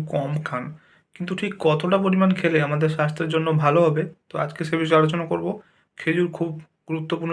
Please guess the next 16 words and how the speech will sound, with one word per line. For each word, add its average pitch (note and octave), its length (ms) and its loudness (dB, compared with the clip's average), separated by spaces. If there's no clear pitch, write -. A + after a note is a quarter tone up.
জিনিস, F3+ 200 -4
এর D3 80 -2
অনেকখানি D#3+ 460 0
উপকারিতা E3 400 4
রয়েছে। D3+ 320 0
চ্যানেল D#3+ 260 0
যদি E3 200 0
নতুন, F3 180 -2
চ্যানেল D#3+ 240 2
সাবস্ক্রাইব F#3+ 280 -2
করবেন। G3 220 4
চলুন E3 240 -2
শুরু D#3 180 2
করা C3 160 0
যাক। - 120 -10
রোজ E3+ 380 4